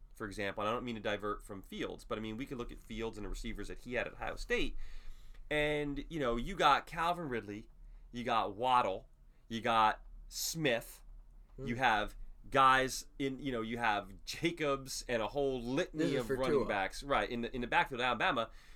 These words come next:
Speaker 1: You know, half the time when you see the man's highlight reel, he's either throwing a quick, you know, s-, uh, slant pass to a, to a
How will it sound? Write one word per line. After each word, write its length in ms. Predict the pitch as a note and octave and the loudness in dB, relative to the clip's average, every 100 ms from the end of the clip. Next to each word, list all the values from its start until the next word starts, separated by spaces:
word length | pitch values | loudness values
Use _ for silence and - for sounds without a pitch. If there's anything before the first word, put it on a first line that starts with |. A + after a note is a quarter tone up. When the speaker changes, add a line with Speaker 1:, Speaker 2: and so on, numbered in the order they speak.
| - - | -18 -12
Speaker 1:
You 80 | G3 | -4
know, 80 | D#3+ | 0
half 220 | G#3 A#3+ | 0 0
the 60 | G3+ | -2
time 100 | F3 | -2
when 60 | |
you 60 | D3 | -4
see 180 | D3+ E3+ | -6 -8
the 140 | C#3 | -6
man's 300 | D3+ D3+ C#3 | -2 0 0
highlight 340 | C#3 C#3 C3+ F#2+ | -2 0 0 0
reel, 320 | G#2+ F#2 - - - - - - - | -2 -4 -6 -14 -20 -20 -20 -20 -14
he's 280 | - D3+ C#3+ | -6 -4 -4
either 180 | D#3+ C#3+ | -2 -4
throwing 540 | D3+ D#3 D3+ C#3+ C#3 | -2 -2 0 0 -2
a 100 | A2+ | -4
quick, 460 | - F3 E3 - - - - | -4 -6 -6 -8 -20 -12 -4
you 120 | C#3 | 0
know, 160 | A#2+ | 0
s-, 180 | A#2 - - | 0 -4 0
uh, 480 | A2 G2+ F2+ E2+ - | 2 4 2 0 -4
slant 400 | - C3+ E3 - | -4 -2 -2 -2
pass 480 | G2+ F2+ - - - - - - - | -4 -4 -6 -12 -14 -16 -18 -18 -6
to 240 | C3+ A#2 | 0 0
a, 40 | A#2 - | 0 -4
to 200 | A#2+ | -2
a 100 | G#2+ | 0